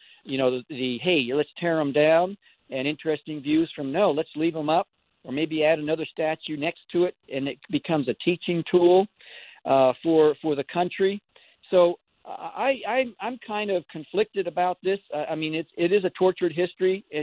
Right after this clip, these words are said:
behind it, but, uh, I do think that, uh, these can become, uh, great opportunities, and I'm afraid that if we lose, uh, if we tear down a lot of the statues, we lose the opportunity to, uh, provide opposing views and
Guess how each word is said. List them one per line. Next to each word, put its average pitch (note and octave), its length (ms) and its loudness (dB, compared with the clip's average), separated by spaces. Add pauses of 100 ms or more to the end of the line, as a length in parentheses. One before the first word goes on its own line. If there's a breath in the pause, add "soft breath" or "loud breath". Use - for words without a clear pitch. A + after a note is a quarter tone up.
(100)
behind E3+ 480 2
it, G3 140 2 (500 loud breath)
but, D3 240 2 (100)
uh, D3+ 100 2
I C#3+ 140 4
do F#3 360 -4
think F3+ 320 -2
that, D3+ 160 0 (120)
uh, C#3+ 240 2
these D3+ 220 -4 (140)
can G3 240 -4
become, D3 520 -2 (440 loud breath)
uh, D3 100 4
great F#3 320 4
opportunities, D#3 760 -2 (120)
and C#3+ 100 -6
I'm D3+ 160 -4
afraid E3+ 500 2
that D3 200 0
if C#3+ 180 -6
we D#3 140 -2
lose, D#3+ 460 2 (520 soft breath)
uh, C3+ 140 0
if C3 100 -4
we D3+ 160 -6
tear F#3+ 180 2
down E3 220 0
a D3+ 80 2
lot E3 220 4
of C#3+ 60 -12
the C#3 120 -10
statues, D#3+ 580 -6
we D3+ 100 -4
lose D#3 300 -2
the D3 120 -2
opportunity C#3 680 -4 (120)
to, B2+ 320 2
uh, A#2 160 4 (420 soft breath)
provide D3 380 4
opposing C#3+ 520 0
views C#3+ 440 2 (120)
and B2+ 240 -2